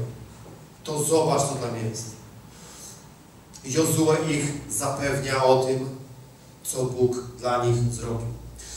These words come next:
Jozue im mówi o niebezpieczeństwach. Jozue ich informuje o skutkach. Jozue ich zachęca do trwania w prawdzie i korzystania z mocy. Tak?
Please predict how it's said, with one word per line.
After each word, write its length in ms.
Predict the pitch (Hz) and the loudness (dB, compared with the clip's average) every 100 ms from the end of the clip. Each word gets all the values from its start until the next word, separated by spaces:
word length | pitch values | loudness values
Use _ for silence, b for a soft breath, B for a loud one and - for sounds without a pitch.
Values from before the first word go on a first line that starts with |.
| B - - | B -8 2
Jozue 520 | 160 156 160 156 156 | 4 6 8 8 6
im 120 | 147 | 4
mówi 280 | 147 147 143 | 2 2 2
o 80 | 139 | 2
niebezpieczeństwach. 960 | 135 131 127 131 120 110 113 - - - - B B | 0 0 -2 -2 0 0 -2 -4 -8 -16 -16 B B
Jozue 440 | 127 160 160 165 160 | 2 6 8 8 8
ich 200 | 160 160 | 6 2
informuje 680 | - 151 156 147 156 156 | 0 2 2 4 6 8
o 80 | 151 | 8
skutkach. 500 | - - - 123 - - - - - B - | 4 0 -4 -8 -10 -16 -20 -20 -20 B -6
Jozue 340 | 160 160 175 175 | -2 4 8 8
ich 140 | 160 - | 6 4
zachęca 840 | 165 - 180 170 - - - - - - - - - - - | 4 6 6 6 4 0 0 -6 -12 -18 -20 -20 -20 -14 -6
do 160 | 147 | 0
trwania 560 | 156 165 170 170 151 - | 2 2 6 6 6 2
w 160 | - | 0
prawdzie 680 | 156 156 156 - 143 151 151 | 4 8 8 6 2 0 0
i 20 | - | -4
korzystania 560 | 131 131 127 139 135 | -2 -2 0 0 0
z 120 | - | -2
mocy. 240 | 123 110 - - - - - - - - - - - - | -6 -8 -10 -10 -18 -20 -20 -20 -20 -20 -20 -20 -20 -14
Tak? 240 | - - | -8 -6